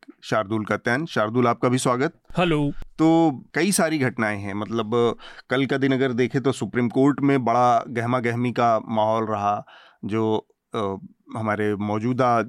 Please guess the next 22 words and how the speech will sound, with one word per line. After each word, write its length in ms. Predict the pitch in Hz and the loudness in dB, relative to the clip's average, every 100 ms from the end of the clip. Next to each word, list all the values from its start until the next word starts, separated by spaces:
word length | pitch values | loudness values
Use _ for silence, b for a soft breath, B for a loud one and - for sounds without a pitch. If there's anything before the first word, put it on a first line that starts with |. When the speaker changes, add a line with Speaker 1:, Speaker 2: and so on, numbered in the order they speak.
| - _ - - | -8 _ -20 -12
Speaker 1:
अ, 280 | 110 101 104 - - | -10 -8 -10 -14 -20
मुख्य 380 | 196 117 113 131 | -12 -10 -4 -2
न्यायाधीश, 420 | 117 107 101 - | 0 -2 -4 -4
चीफ 160 | 113 110 | -4 -4
जस्टिस 400 | 113 - 139 131 | -4 -4 -2 0
हैं 80 | 120 | -2
इन 160 | 107 | -2
भारत 320 | 110 104 104 - | -4 -4 -4 -4
के, 100 | 120 143 - B B B - | -4 -4 -8 B B B -4
एन 140 | 110 | -2
वी 60 | 107 | 0
रमन्ना 320 | 107 120 131 | 0 0 0
साहब, 320 | 107 95 92 B B B B B 107 | -2 -4 -6 B B B B B -4
अ, 80 | 104 | -2
वो 500 | 101 113 113 110 107 | 0 2 2 0 -2
रिटायर 380 | 110 110 131 | -4 -2 0
हो 140 | 151 139 | 0 2
रहे 160 | 135 | 2
हैं 260 | 131 131 135 | 2 0 0
इसी 200 | 120 131 | 0 -2
हफ्ते 280 | 123 - 139 | -2 -2 0
और 480 | 123 117 110 107 | 2 0 -2 -6